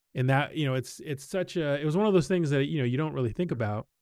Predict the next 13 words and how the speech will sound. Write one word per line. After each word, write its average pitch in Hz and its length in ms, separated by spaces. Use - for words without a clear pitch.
um, 123 300
because 160 260
he, 196 160
you 196 140
know, 165 40
he 147 140
would 151 140
say 139 160
it 113 100
all 107 100
the 104 80
time. 113 440
And, 113 280